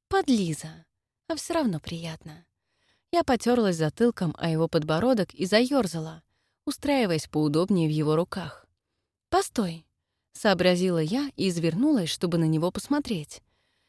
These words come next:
"Выходит, Том был в курсе с самого начала?" "Еще до того, как узнал я", кивнул Джерри.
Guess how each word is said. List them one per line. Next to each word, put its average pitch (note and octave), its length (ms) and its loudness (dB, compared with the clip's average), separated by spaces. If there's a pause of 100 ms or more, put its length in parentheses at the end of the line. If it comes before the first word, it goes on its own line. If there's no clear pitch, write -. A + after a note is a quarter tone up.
(160)
"Выходит, D#4+ 480 4 (120)
Том D4 280 6
был B3 140 6
в - 80 -6
курсе D4+ 380 -2
с - 40 -4
самого B3+ 320 6
начала?" A3 720 2 (720)
"Еще C4 260 0
до A#3 160 4
того, A3+ 300 4
как A3+ 200 -2
узнал G#3+ 320 4
я", G#3 400 -2 (420)
кивнул F#3 320 2
Джерри. D#3 460 -4